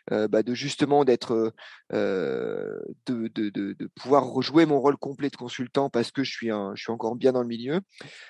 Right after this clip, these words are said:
Ça me permet aussi de, euh, bah, via la structure qu'on a montée IBEX,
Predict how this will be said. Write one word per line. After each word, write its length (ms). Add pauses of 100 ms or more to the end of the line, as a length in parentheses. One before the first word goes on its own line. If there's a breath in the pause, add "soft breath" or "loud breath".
Ça 140
me 60
permet 220
aussi 320
de, 200 (460 loud breath)
euh, 320
bah, 200 (400)
via 220
la 100
structure 460
qu'on 180
a 60
montée 320
IBEX, 500